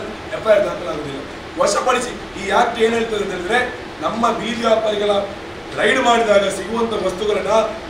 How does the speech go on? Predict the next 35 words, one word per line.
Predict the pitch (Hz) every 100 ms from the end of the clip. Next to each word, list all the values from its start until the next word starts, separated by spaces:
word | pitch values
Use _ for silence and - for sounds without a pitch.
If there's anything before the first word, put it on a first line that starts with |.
| 160
ಯಥಾ | 165 220 220 -
ಯಾವ | 165 233
ರೀತಿಯಲ್ಲಿ | 240 233 220 208
ಇರ್ತದೆ | 196 240 254 - -
ಅದೇ | - 226 233
ರೀತಿಯಲ್ಲಿ | 233 - 220 220 277 277
ಅವರಿಗೆ | - - 190 208 -
ದಂಡ | 185 220
ಹಾಕಿ | 214 202 185
ವಾಪಸ್ | 196 214 -
ಕೊಡ್ಬೇಕು | 185 170 175 170
ಅಂತ | 151
ಹೇಳಿ | 147 143 - - - - -
ಜೆ-, | 190 233 226 -
ಜೆ | 220
ಸಿ | 226 226
ಬಿಯನ್ನು | 208 202
ಬಳಕೆ | 185 - -
ಮಾಡಿ | 160 180
ನುಚ್ಚುಗುಜ್ಜು | - - - 165 175 240 220 196
ಮಾಡಿ | 180 175 208
ಅದನ್ನು | - 190 170
ಧ್ವಂಸ | 196 -
ಮಾಡ್ಲಿಕ್ಕೆ | 226 202 196 160 208 226 - - 349
ಈ | 320
ಕಾನೂನಿನ | 320 - -
ಅವಕಾಶ | - 330 -
ಇಲ್ಲ. | 359 302 156 - - - - -
ನಾವು | 151 151
ಕಾನೂನು | - 180 180
ರೀತಿಯ | 180
ಹೋರಾಟವನ್ನು | 160 180 180 175 165
ಮಾಡ್ತೀವಿ. | 190 185 226 277 - - -
ಅದೇ | 143 220
ರೀತಿಯಲ್ಲಿ | 269 247 214 170